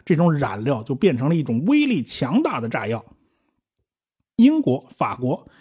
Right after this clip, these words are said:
掌握了生产技术，开始批生产。这日本人想学啊，这日本是个后来者，人家英国不教啊，法国也不教，结果日本人只好自己研发苦味儿酸炸药啊，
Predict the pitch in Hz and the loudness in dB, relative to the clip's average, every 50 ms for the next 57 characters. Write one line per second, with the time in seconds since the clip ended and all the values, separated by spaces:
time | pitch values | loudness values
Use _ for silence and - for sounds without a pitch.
0 | - _ _ _ - 156 127 127 135 147 143 139 123 - 180 165 156 143 135 147 | -20 _ _ _ -4 -2 0 2 2 4 2 2 0 0 0 0 2 0 0 0
1 | 165 151 135 147 - - - 160 143 - 135 117 120 147 135 156 165 147 135 - | 0 0 -2 -2 -8 -4 -2 -2 -2 -2 -4 -4 -2 0 0 2 2 0 0 -2
2 | 101 120 - _ _ _ _ _ _ _ _ _ _ _ _ _ _ 170 180 220 | -6 -12 -16 _ _ _ _ _ _ _ _ _ _ _ _ _ _ -2 0 2
3 | 247 185 147 120 123 170 196 - 123 104 - - 113 107 120 160 220 254 - - | 2 2 2 2 0 0 0 0 -2 -6 -8 -10 -8 -6 -4 -2 -2 -4 -6 -10
4 | 123 123 117 113 120 139 156 180 202 190 139 120 117 - 185 - - - 233 190 | -10 -10 -8 -8 -6 -4 -2 -2 0 -2 -2 -4 -6 -8 -4 -4 -2 0 0 0
5 | 143 127 127 165 202 185 151 123 110 107 - - _ _ _ _ _ _ _ 123 | 0 -2 -2 -2 -2 0 -2 -2 -4 -6 -10 -16 _ _ _ _ _ _ _ -12
6 | 120 131 165 208 214 190 190 208 226 240 214 202 214 208 180 120 - 147 170 202 | -6 -2 0 0 0 2 2 4 4 4 4 4 4 2 2 0 2 4 4 6
7 | 240 466 494 480 494 494 - _ - 160 139 - - 131 110 113 151 - 370 - | 6 6 6 4 4 0 -10 _ -12 -12 -12 -10 -8 -8 -4 0 2 2 2 2
8 | - 107 120 131 131 160 214 254 254 254 - - - _ _ _ _ _ _ _ | 0 -4 -6 -4 0 0 0 0 0 -4 -10 -20 -20 _ _ _ _ _ _ _
9 | _ - 156 156 151 139 120 117 113 117 117 123 127 123 123 123 123 127 147 180 | _ 0 0 2 2 0 -2 -2 -2 -2 -4 -4 -2 -2 -2 -2 -2 -2 0 0
10 | 180 139 131 127 127 135 147 156 - 190 185 - 165 143 135 131 - - 170 151 | 0 2 2 2 2 0 0 0 -2 -2 -2 -2 -2 -2 -4 -4 -6 -6 -4 -4
11 | 139 127 117 123 131 147 156 156 170 165 170 160 - - 151 135 135 139 131 - | -2 -2 -2 0 0 0 -2 -2 -2 -4 -4 -6 -6 -4 -2 -2 0 -2 0 0
12 | 170 165 165 170 156 147 147 165 170 165 143 131 - | 0 0 0 0 0 0 0 0 0 0 -2 -4 -8